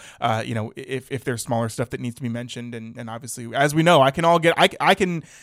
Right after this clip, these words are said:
you, you bet your bottom dollar that I can get off on a tangent by myself here, uh, as I,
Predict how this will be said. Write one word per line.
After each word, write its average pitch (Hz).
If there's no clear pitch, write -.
you, 165
you 185
bet 208
your 180
bottom 156
dollar 151
that 135
I 135
can 135
get 139
off 127
on 123
a 120
tangent 127
by 120
myself 131
here, 120
uh, 127
as 127
I, 120